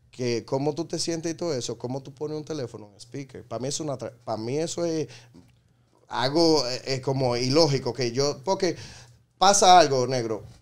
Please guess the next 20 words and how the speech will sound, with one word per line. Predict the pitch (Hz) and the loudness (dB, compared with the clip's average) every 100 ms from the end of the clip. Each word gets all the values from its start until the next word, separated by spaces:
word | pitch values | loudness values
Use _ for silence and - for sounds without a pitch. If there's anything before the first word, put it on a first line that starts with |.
| _ | _
Si | - 139 | -4 -4
tú | 120 151 | -4 -4
estás | 156 180 180 | -2 0 0
en | 175 | 0
un | 180 165 | -2 -2
sitio | - 113 - 107 | -2 -4 -4 -6
donde | 110 110 110 104 107 - - - - | -6 -4 -6 -6 -10 -20 -20 -20 -20
puede, | - 139 151 156 | -4 0 0 -2
tú | - 175 | -6 -6
puedas | - 170 165 160 151 135 | -4 -2 0 2 2 0
que | 127 | -4
te | 123 120 | -6 -6
toquen | 135 135 151 | -6 -4 -4
un | 151 | -4
tema, | 139 147 143 | -4 -4 -6
esto | 147 | -6
y | |
lo | 147 | -4
otro, | 120 104 117 - - _ _ _ _ | -6 -6 -10 -12 -20 _ _ _ _
tu | 156 147 147 139 131 131 | -4 -2 -2 -2 -4 -6